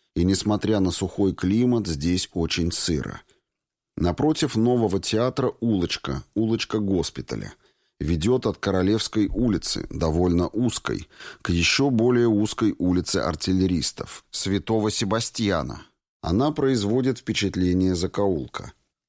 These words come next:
В полдень солнце порой бросает сюда свой взгляд, но находит место столь печальным, что в следующее же мгновение уже уходит, и улица снова погружается в мрак.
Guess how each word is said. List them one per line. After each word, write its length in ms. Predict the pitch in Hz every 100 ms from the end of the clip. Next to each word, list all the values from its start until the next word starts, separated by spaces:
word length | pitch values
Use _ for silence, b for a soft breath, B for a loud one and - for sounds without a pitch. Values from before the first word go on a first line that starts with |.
| _
В 120 | - -
полдень 480 | 120 139 120 113
солнце 480 | - 113 117 113 107
порой 360 | - 95 104 101
бросает 640 | 90 92 - 101 98 90
сюда 340 | - 85 90
свой 300 | 90 85 95
взгляд, 640 | 87 85 95 98 73 - b b b b _
но 160 | 90 101
находит 520 | 113 113 151 135 107
место 380 | 117 120 110 104
столь 320 | - 104 98
печальным, 800 | - 90 - 107 120 123 113 110 b b
что 240 | - - 101
в 80 | -
следующее 720 | 107 143 123 117 101 104 95
же 160 | 92
мгновение 760 | 92 87 90 87 92 101 98 95
уже 360 | - 85 82 90
уходит, 760 | 90 - 107 95 - - -
и 100 | 85
улица 420 | 85 95 90 - 78
снова 480 | - 80 107 117
погружается 840 | 110 87 80 78 73 76 73 - 78
в 120 | 73
мрак. 460 | 78 76 64 -